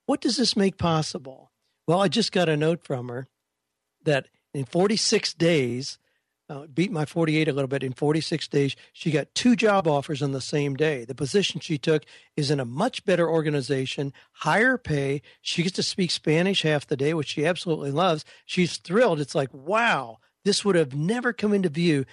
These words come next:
had she not gone through that unfortunate experience of being fired. And I think that's really what stoicism in-, is implying,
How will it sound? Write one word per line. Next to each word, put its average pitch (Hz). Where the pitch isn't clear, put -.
had 156
she -
not 156
gone 151
through 156
that 131
unfortunate 147
experience 139
of 127
being 131
fired. -
And 175
I 185
think 247
that's -
really 185
what 151
stoicism 131
in-, 127
is 147
implying, 131